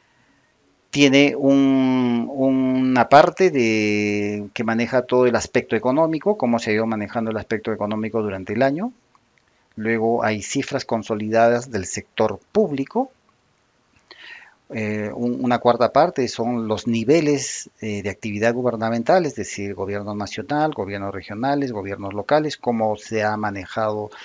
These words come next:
la ejecución de tanto el presupuesto y todo el resto de,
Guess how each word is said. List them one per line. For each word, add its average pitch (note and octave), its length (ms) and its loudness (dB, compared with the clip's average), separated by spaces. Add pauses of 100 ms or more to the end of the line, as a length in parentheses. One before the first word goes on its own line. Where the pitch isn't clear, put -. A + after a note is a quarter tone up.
(240)
la G#2 100 -2
ejecución A2 960 -4
de G2 280 -8
tanto G#2+ 260 -4
el G2 80 -4
presupuesto D#3 840 -2
y G#2 200 -4
todo G#2 340 -2
el F#2+ 120 -8
resto G2+ 400 -8
de, G2+ 200 -12